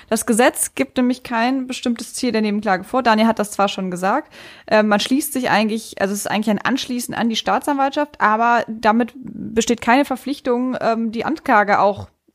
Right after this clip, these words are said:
inhaltlich mit vertreten zu wollen. Der Nebenkläger oder die Nebenkläger-,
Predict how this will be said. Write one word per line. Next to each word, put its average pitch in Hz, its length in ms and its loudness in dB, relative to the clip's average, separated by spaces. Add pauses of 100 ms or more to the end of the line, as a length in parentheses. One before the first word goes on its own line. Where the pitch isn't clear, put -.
inhaltlich 233 600 0
mit 233 180 -4
vertreten 262 420 -8
zu 294 200 -10
wollen. 285 320 0 (1080)
Der 185 80 -6
Nebenkläger 254 440 6
oder 208 80 6
die 220 80 2
Nebenkläger-, 233 500 0